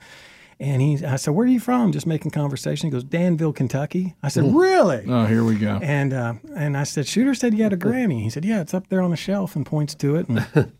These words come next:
Speaker 2: <laughs>
Speaker 1: he said, "So one day my boss, the guy I write for, said, 'You wanna write a so-, song with Lady Gaga?'" And I said, "Yeah." He said, "Okay, be at the airport. You're flying to L A."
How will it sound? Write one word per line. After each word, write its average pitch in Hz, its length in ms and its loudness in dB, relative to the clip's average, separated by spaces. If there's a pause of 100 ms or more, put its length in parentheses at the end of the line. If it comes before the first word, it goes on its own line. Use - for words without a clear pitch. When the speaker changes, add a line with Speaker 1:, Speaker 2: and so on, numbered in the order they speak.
Speaker 2:
<laughs> - 220 -20
Speaker 1:
he 156 120 2
said, 143 200 -2
"So 156 140 0
one 175 160 2
day 175 100 4
my 139 160 0
boss, 151 300 -2
the 143 80 -4
guy 127 220 -2
I 127 40 -2
write 135 260 -2
for, 123 200 -4
said, 113 180 -6
'You 123 120 -4
wanna 139 120 -2
write 135 160 0
a 127 60 -4
so-, 147 220 -4
song 151 260 -2
with 147 100 -2
Lady 139 220 -2
Gaga?'" 165 460 -2 (200)
And 127 180 -4
I 123 80 -2
said, 110 280 -2 (120)
"Yeah." 110 320 -2
He 131 100 -4
said, - 180 -6
"Okay, 127 200 -4
be 123 180 -4
at 151 100 -4
the 147 100 -2
airport. 151 380 -2
You're 107 80 -4
flying 120 320 -4
to 120 60 0
L 117 160 -2
A." 127 160 -4